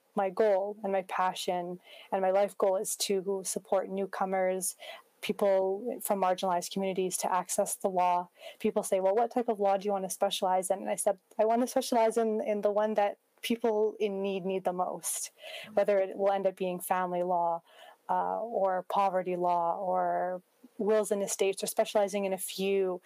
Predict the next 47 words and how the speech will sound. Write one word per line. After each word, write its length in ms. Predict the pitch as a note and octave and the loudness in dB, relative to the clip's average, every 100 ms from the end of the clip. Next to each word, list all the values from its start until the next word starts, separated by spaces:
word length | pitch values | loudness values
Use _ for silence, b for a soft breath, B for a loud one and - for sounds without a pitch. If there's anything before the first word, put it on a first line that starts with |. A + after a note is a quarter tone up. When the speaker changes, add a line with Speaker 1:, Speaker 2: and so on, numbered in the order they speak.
| B B | B B
Speaker 1:
People 240 | - A3+ G#3+ | -2 0 0
say, 200 | G3+ F3+ | 0 0
"Well, 160 | F#3 | 0
how 120 | - | 0
about 200 | G#3 G3 | 2 2
human 280 | F#3+ G#3 F#3 | 0 -2 0
rights?" 320 | F3+ F3+ F3+ | 0 -2 -4
And 80 | G3 | -6
I 40 | G3 | -4
said, 320 | - G3+ F#3+ B B | 0 0 -2 B B
"Human 280 | - C4 B3 | -2 2 4
rights 320 | A3+ A#3 - | 2 2 -2
typically 380 | A#3 A#3 A3+ A3 | -2 0 2 0
is 100 | G#3 | 2
a 60 | |
more 200 | G3 G3 | 2 2
on 120 | F#3+ F#3 | 2 -2
an 120 | F#3+ | -4
international 680 | G3 G#3 F#3+ F#3+ - G3 F3+ | -4 -2 0 0 -2 -4 -2
scale, 420 | - - G3 F3+ | -2 2 2 2
and 100 | F3 | 2
I 80 | F3+ | 0
wanna 320 | F#3 F#3+ F#3 _ _ - - | 0 -2 -6 _ _ -6 -2
help 140 | G3+ | -2
people 320 | - G3 G#3 | -2 -2 0
locally 580 | F#3 F#3 F#3+ G3+ G3 F#3+ - B B | 2 0 0 -2 0 -4 -8 B B
and 140 | F#3+ F#3+ | -4 0
just 180 | G#3 - | -2 -2
support 380 | A3 G#3 - | -2 -2 0
them 340 | G3+ F#3+ G3 F#3+ G3 | -2 -2 -6 -12 -8
because 260 | G3 G#3+ G3+ | -4 -2 2
a 40 | |
lot 120 | A3 A3+ | 2 0
of 60 | |
people 220 | A3+ A3 | -2 0
are 40 | G#3 | 2
having 280 | G3 G3 F#3+ | 2 0 -4
difficulties, 720 | F3+ G#3+ G#3+ G3+ G#3 G3+ G3 | -4 -2 -2 -2 -2 -2 -2
difficulties 640 | G#3 - - G#3 G#3 G3 - | -6 -4 -2 -2 0 -2 0
accessing 540 | F#3+ F#3 G#3+ G3 F#3+ | 0 0 -2 -2 -4
people 340 | F#3+ F#3+ F#3+ - | -4 -2 -2 -2
who 260 | G3 F#3 F3+ B B - | -2 -2 -6 B B -4
either 220 | - F#3 | 0 2
look 200 | G#3+ A3 | 2 2
like 200 | G3+ - | 0 0
them, 240 | G3 F#3+ | -2 0
speak 380 | F#3 - G#3 | -4 -2 -4